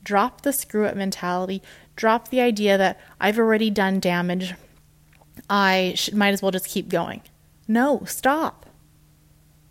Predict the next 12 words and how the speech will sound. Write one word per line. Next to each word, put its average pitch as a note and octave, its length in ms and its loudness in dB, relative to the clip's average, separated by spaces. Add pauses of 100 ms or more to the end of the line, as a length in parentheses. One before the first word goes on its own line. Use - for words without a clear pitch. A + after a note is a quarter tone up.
(960)
You A#3 200 2
are A#3 100 2
better B3 440 4
off C4 300 0
stopping B3 720 -4 (260)
because A3+ 300 0
you A#3 140 2
are C#4 180 4 (440)
going B3 320 4
to A#3 400 0 (320)
prevent A#3 400 2
further A#3+ 840 0